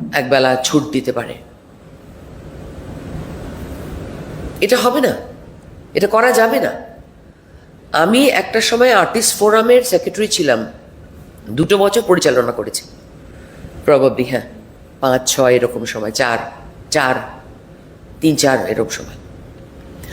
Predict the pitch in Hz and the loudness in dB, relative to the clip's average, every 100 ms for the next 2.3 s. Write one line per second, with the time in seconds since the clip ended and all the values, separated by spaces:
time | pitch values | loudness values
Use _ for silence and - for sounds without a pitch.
0 | - - - - - - - 214 233 247 | -12 -12 -12 -14 -14 -10 0 4 6 6
1 | 214 240 262 262 - - - - 175 170 | 6 4 6 4 2 -2 -10 -6 -2 0
2 | 170 - 123 | 0 -2 -8